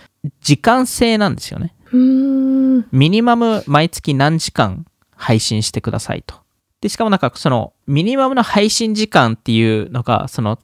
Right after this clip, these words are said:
Speaker 1: 例えばですけど、クリエイ-、そのTwitch配信者A、Twitch配信者B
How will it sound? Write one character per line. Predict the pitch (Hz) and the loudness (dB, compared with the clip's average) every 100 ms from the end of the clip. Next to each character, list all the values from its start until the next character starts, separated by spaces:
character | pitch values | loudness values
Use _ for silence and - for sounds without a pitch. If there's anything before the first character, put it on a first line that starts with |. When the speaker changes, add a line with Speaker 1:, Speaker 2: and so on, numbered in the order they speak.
| - | -2
Speaker 1:
例 | 214 | 2
え | 165 | 2
ば | |
で | 107 | 0
す | |
け | - | -4
ど、 | - | -4
ク | - | 2
リ | 180 | 2
エ | 190 | 2
イ-、 | - - - - | -2 -16 -16 -8
そ | - | -2
の | 107 | 0
Twitch | - 156 - | 0 0 2
配 | 180 147 | 2 2
信 | 160 | 2
者 | 127 - | -2 0
A、 | 123 104 - | 2 2 -2
Twitch | - - 117 - - 123 | -8 -4 -4 -4 -2 0
配 | 123 120 | 0 -2
信 | 139 123 | -2 -4
者 | 110 | -4
B | 110 139 120 | 0 2 2